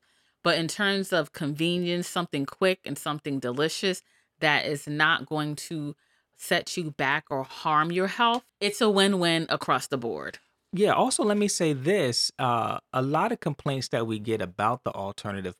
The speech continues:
Speaker 2: pastas is that people just can't seem to get it right.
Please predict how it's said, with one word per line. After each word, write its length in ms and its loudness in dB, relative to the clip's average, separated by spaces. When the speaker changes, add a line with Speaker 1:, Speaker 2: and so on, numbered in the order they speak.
Speaker 2:
pastas 520 -2
is 180 -10
that 200 -10
people 280 -4
just 260 -2
can't 260 -6
seem 280 -4
to 80 -6
get 200 -6
it 60 -14
right. 340 -4